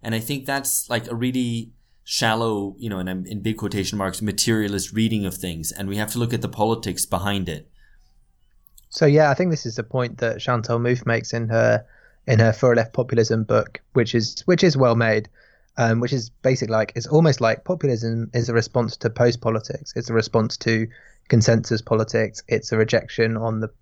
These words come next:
Speaker 2: political plane, and she probably overplays this, and hopefully we'll talk about this more in a, in a future episode. But yeah, it's like,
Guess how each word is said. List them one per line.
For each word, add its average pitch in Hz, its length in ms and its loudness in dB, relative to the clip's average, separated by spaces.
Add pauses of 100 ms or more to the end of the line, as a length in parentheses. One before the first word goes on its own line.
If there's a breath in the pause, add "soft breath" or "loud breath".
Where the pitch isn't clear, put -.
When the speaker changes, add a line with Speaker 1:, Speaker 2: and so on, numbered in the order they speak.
(160)
Speaker 2:
political 139 320 2
plane, 113 320 2
and 170 100 0
she 240 120 0
probably 143 280 4
overplays 113 380 -4
this, 117 180 -6
and 117 160 -4 (920 soft breath)
hopefully 117 260 0
we'll 117 80 -8
talk 117 220 -2
about 101 180 0
this 110 180 -4
more 110 140 0
in 107 60 0
a, 104 120 -2 (120)
in 117 140 -2
a - 40 -2
future 113 240 2
episode. 110 440 0 (360 loud breath)
But 120 140 4
yeah, 131 180 4
it's 107 140 -4
like, 113 220 -2